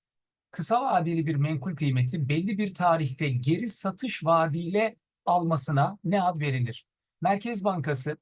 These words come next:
bankalardan tahvil alıyor ve onlara diyor ki,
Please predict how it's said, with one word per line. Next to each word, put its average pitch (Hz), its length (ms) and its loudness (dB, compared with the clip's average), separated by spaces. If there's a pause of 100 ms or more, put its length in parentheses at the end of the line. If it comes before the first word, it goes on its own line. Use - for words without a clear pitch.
(440)
bankalardan 190 880 -2 (160)
tahvil 196 420 -4
alıyor 202 360 0 (280)
ve 170 80 -6
onlara 196 420 -2
diyor 220 200 -2
ki, 156 280 -6